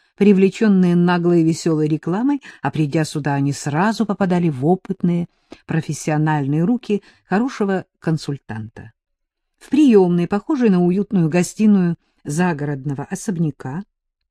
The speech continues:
их встречало прелестное видение, состоявшее из длинных рыжих волос, уложенных в стильные локоны, ярко-голубых глаз и белоснежных зубов. Сочетание было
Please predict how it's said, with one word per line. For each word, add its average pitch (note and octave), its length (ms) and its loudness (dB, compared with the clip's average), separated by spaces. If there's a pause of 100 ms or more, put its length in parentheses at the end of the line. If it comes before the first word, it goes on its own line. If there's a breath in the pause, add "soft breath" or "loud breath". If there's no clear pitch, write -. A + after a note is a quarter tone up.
(380)
их B3 220 6
встречало F#3 840 -2 (480)
прелестное A3 720 2
видение, F3+ 640 -2 (380)
состоявшее B3+ 760 -2
из G3 240 -2
длинных G#3+ 680 6
рыжих F#3 340 0
волос, E3+ 540 -6 (340)
уложенных F3+ 600 4
в - 40 -18
стильные F3+ 460 -2
локоны, E3+ 560 -4 (560)
ярко-голубых E3 1000 -2
глаз A#3+ 600 -4 (500)
и D#4 100 4
белоснежных F3+ 800 0
зубов. A2 400 -10 (720)
Сочетание G3+ 960 0
было D#3+ 340 -2